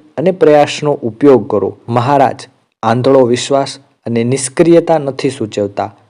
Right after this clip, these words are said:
તમારી સંપત્તિનું રક્ષણ કરવા કાનૂની કે વ્યવહારુ પ્રયાસ કરો, પરંતુ મનને ગુસ્સા કે દ્વેષથી ભ્રષ્ટ ન થવા દો. જો પ્રયત્નો છતાં પૈસા પાછા ન મળે તો તેને પાછલા કર્મનું સમાધાન માનીને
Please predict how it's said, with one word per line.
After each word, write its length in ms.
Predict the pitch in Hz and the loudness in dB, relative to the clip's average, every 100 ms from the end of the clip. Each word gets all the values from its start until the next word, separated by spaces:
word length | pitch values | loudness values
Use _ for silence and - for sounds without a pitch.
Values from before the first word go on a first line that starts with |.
| _ | _
તમારી 320 | 113 110 110 110 | -4 0 -2 -2
સંપત્તિનું 760 | - 117 117 113 120 117 110 | -6 -8 -4 -4 -2 -6 -4
રક્ષણ 400 | 117 120 - 160 | -4 -4 -4 -4
કરવા 420 | - 123 113 107 - _ _ _ _ | -2 -2 0 -2 -4 _ _ _ _
કાનૂની 500 | 131 131 143 151 151 - _ | 2 2 0 -2 -6 -10 _
કે 120 | - 113 | -4 0
વ્યવહારુ 480 | 120 127 139 143 | 2 2 4 4
પ્રયાસ 500 | 139 120 123 135 123 | 2 4 4 4 2
કરો, 260 | - 107 107 - _ _ | -4 -4 -4 -10 _ _
પરંતુ 400 | 143 175 175 180 | 2 2 2 0
મનને 400 | 139 135 131 131 | 0 -2 -2 -4
ગુસ્સા 460 | 120 123 - 110 101 _ _ | -2 -4 -2 -6 -6 _ _
કે 120 | - 117 | -2 -2
દ્વેષથી 500 | 113 151 151 - 143 | 2 2 2 0 -2
ભ્રષ્ટ 420 | - 107 - 135 | -2 -8 -8 -4
ન 200 | 131 165 | 0 0
થવા 360 | - 113 107 | 0 0 0
દો. 200 | 104 104 104 _ _ _ 117 | 0 -4 -8 _ _ _ 0
જો 220 | 131 156 | 4 4
પ્રયત્નો 600 | 151 135 135 135 - 127 | 4 2 2 0 -4 -4
છતાં 460 | - 131 127 110 - _ _ | -4 -2 -2 -2 -6 _ _
પૈસા 340 | 139 147 156 | 0 4 2
પાછા 420 | 135 120 117 - 117 | 2 0 -2 -6 -2
ન 100 | 143 160 | 2 2
મળે 300 | 123 107 107 - _ _ | 2 -2 -4 -10 _ _
તો 100 | 120 | -2
તેને 340 | 117 151 147 110 113 - _ _ | 2 2 2 -2 -8 -20 _ _
પાછલા 440 | 135 135 - 180 165 | 2 2 2 2 2
કર્મનું 500 | 135 127 127 131 123 | 2 0 0 -2 -4
સમાધાન 640 | - 120 117 110 - 135 | -4 -2 -2 -2 -4 -6
માનીને 580 | 127 117 123 135 110 104 | -4 -4 -2 -4 -4 -8